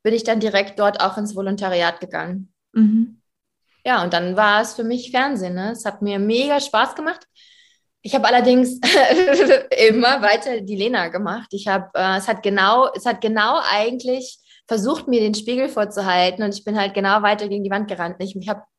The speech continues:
Speaker 1: ohne Ende gearbeitet. Ich bin irgendwie morgens um teilweise sieben, halb acht bei der Arbeit angetanzt und bin abends nicht vor neunzehn Uhr nach Hause gegangen.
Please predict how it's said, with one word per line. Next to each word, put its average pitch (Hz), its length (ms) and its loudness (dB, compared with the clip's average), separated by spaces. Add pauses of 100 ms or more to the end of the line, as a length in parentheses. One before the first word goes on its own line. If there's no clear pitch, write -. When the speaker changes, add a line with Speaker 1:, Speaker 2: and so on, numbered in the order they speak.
Speaker 1:
ohne 240 440 -2
Ende 196 280 -4
gearbeitet. 170 640 -2 (380)
Ich 190 160 -8
bin 214 160 0
irgendwie 202 560 0
morgens 220 480 -2
um 190 580 -6 (240)
teilweise 175 400 -4
sieben, 214 260 -6
halb 208 140 -2
acht - 200 -2
bei 196 80 -2
der 185 120 -2
Arbeit 202 220 2
angetanzt 269 640 -4
und 226 80 -4
bin 214 140 -2
abends 208 380 0
nicht 247 220 -4
vor 233 80 -4
neunzehn 214 380 -4
Uhr 196 80 -8
nach 208 160 -4
Hause 240 260 -2
gegangen. 196 480 -6